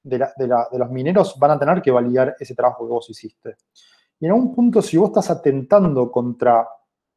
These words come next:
digamos, tu propio negocio, estás atentando contra vos mismo, ¿no? Entonces, sería casi como, hay, hay un tema de, de incentivos que nos están alineando, ¿no? En definitiva, si vos, eh, estás queriendo, digamos, minar Bitcoin es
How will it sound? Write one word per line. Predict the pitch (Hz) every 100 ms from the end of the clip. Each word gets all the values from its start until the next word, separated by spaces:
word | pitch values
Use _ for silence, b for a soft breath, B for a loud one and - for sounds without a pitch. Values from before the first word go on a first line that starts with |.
| _ _ _ _ _ _
digamos, | - 123 113 107 - _
tu | - 117
propio | 170 170 170
negocio, | 165 175 170 165 190 -
estás | - 143 139
atentando | 123 123 139 143 120
contra | 113 113 107
vos | 120 127
mismo, | 160 117 - -
¿no? | 127
Entonces, | 135 170 - b b b
sería | - 156 175
casi | 175 - 143
como, | 139 127 127 -
hay, | 147 143
hay | 147
un | 143
tema | 156 143
de, | 127 120 113 117 _ _ _
de | 127
incentivos | 139 131 135 127 202 190 135
que | -
nos | 120
están | 113 127
alineando, | 120 117 117 113 107 110
¿no? | 113 160
En | 185 _ _ _ -
definitiva, | 135 127 165 143
si | -
vos, | 135 151 156 - - _ _ _ -
eh, | 127 123 127
estás | 139 - 151 135 -
queriendo, | 135 143 139 131 123 117 117
digamos, | 135 120 113 - -
minar | 131 127 147 143 117 -
Bitcoin | 147 165 - 180 175
es | 135